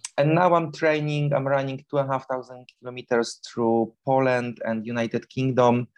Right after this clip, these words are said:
I mean, first half, uh, distance I passed in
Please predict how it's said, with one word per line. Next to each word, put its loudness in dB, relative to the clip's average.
I 2
mean, 2
first 0
half, 0
uh, 4
distance -4
I -2
passed -4
in -6